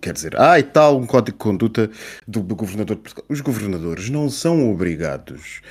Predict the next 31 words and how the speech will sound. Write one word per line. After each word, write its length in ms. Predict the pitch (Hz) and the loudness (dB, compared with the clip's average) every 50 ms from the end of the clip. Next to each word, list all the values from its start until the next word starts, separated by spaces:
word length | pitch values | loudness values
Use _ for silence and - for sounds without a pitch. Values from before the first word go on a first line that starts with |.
| - - - - _ _ - | -18 -16 -16 -18 _ _ 2
a 260 | 131 127 120 - 151 | 4 4 6 6 4
absolutamente 880 | 156 143 - - - - 165 165 160 - 143 123 113 110 107 101 - - | 2 2 2 -4 -2 0 0 0 2 4 4 4 4 4 2 0 -2 -4
nada 440 | 101 92 87 80 78 73 69 78 80 | -4 -4 -2 -4 -6 -8 -8 -10 -10
que 120 | - - | -8 -6
extravase 520 | - - - 120 113 104 117 135 135 117 117 | -6 -2 0 0 0 2 2 2 2 2 0
as 60 | 104 | -4
suas 280 | - - - 110 95 | -4 -4 -4 -6 -6
competências 920 | - - 101 101 90 - - - 85 80 78 - - - 113 110 - - - - _ _ _ - | -6 -6 -4 -4 -4 -6 -8 -10 -8 -8 -8 -8 -6 -6 -4 -4 -4 -8 -10 -12 _ _ _ -2
ou 100 | - 113 | 0 0
por 140 | 113 - 135 | 2 4 4
outra, 220 | 135 135 - - - - - - - | 2 2 2 -8 -12 -12 -14 -10 -4
absolutamente 560 | - 113 - - 143 127 - 120 123 123 120 127 | -2 -2 0 0 -2 0 2 2 2 2 2 2
nada 340 | 127 127 131 131 131 143 | 2 4 4 2 2 0
que 120 | 139 143 135 | -2 -2 -2
vá 140 | 127 143 139 | 0 0 0
para 160 | 139 139 139 | 2 0 -2
além 140 | 135 143 139 | 0 0 0
das 140 | 139 139 | -2 -4
suas 160 | 135 - 143 143 | -6 -6 -8 -8
competências. 540 | - - 147 147 - 147 135 123 127 120 | -6 -6 -4 -2 0 0 0 0 0 2
É 160 | 123 120 113 107 - | 2 2 2 0 -2
no 220 | 127 139 151 185 | -2 0 2 4
exercício 800 | 226 247 202 170 165 143 127 - - - 247 240 - - - 127 | 2 2 2 0 -2 -2 -2 -4 -2 -2 -2 -2 -2 -4 -6 -6
das 180 | 107 101 104 98 | -4 -4 -4 -6
suas 360 | - - - 190 180 127 - | -4 -6 -4 -4 -4 -4 -4
competências 960 | - - - 90 87 80 - _ - 87 87 90 - - - 131 143 165 - - - - - - - - - - | -6 -8 -8 -8 -8 -8 -10 _ -8 -6 -6 -6 -6 -8 -8 -8 -8 -8 -10 -14 -16 -14 -14 -14 -14 -10 -4 0
é 100 | 180 180 | 0 0
que 120 | 180 - | 0 0
têm 320 | - 123 104 104 104 110 | 2 2 4 4 4 2
que 120 | 110 110 135 | 2 4 4
manter 680 | 127 123 123 117 110 107 - - 98 95 95 95 117 | 6 6 6 6 6 4 2 2 2 2 2 2 0